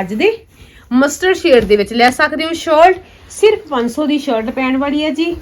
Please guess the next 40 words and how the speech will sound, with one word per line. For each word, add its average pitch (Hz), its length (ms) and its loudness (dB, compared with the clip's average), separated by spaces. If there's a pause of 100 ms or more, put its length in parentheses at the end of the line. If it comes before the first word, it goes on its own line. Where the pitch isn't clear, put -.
(140)
ਬਾਟਮ 247 380 2
ਆਪਣੇ 247 260 -2
ਕੋਲੇ 247 240 0
ਕਈ 233 180 -6
ਵਾਰੀ 262 240 -4
ਹੁੰਦੀਆਂ, 226 460 -4 (480)
ਇਹ 254 180 0
ਵਾਲਾ 285 240 -4
ਵੀ 285 140 -6
ਬੜਾ 196 260 -2
ਪਿਆਰਾ 202 340 -2
ਜਿਹਾ 220 160 -4
ਮਹਿੰਦੀ 233 380 -2
ਸ਼ੇਡ 285 300 -2
ਹੈ, 320 100 -2 (500)
ਸਿਰਫ 349 320 0 (100)
ਪੰਜ 247 220 0
ਸੌ 269 140 -4
ਦੀ 254 120 -2
ਪਊਗੀ 220 400 -4
ਸ਼ਰਟ। 262 520 0 (960)
ਹਾਂਜੀ, 226 300 -20
ਤੁਸੀਂ 254 260 -20
ਇਹਦੇ 254 120 -20
ਨਾਲ 294 160 -20
ਸਾਡੇ 254 260 -20
ਕੋਲੋਂ 247 200 -20
ਮੈਚਿੰਗ 226 400 -20
ਬਾਟਮ 208 380 -20
ਵੀ 233 80 -20
ਜਿਹੜਾ 233 180 -20
ਲੈਣੇ 214 280 -20
ਚਾਹੁੰਦੇ 214 300 -20
ਹੋ 262 60 -20
ਲੈ 196 220 -20
ਸਕਦੇ 175 360 -20
ਹੋ 190 60 -20
ਜੀ 208 120 -20
ਸਾਡੇ 226 260 -20
ਕੋਲੋਂ। 277 260 -20